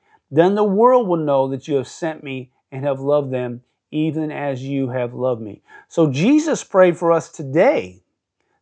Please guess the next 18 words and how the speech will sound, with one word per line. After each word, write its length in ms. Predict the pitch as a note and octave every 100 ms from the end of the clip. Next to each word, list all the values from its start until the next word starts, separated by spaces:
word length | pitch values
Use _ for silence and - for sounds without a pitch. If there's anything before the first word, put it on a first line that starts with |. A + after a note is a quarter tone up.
| -
that 160 | D3
we 160 | D3 D3+
would 160 | C#3+ C3+
be 140 | C3+
one, 480 | B2 B2 A2+ A#2 B2+ _ _ _
so 220 | - E3+
that 140 | E3+ D#3+
the 80 | E3+
world 360 | D#3 G3 G3+
would 160 | F3 D3
see 380 | - - D#4 B3
this 460 | C#3+ C3 D3 _ _ _ -
and 140 | E3+
see 320 | - - A3+ A3
God 600 | E3 F#3+ G3+ E3+ D#3 E3+ _ _ _
in 160 | F3 F3
the 80 | F3+
church. 680 | - A#3 C#3 - - -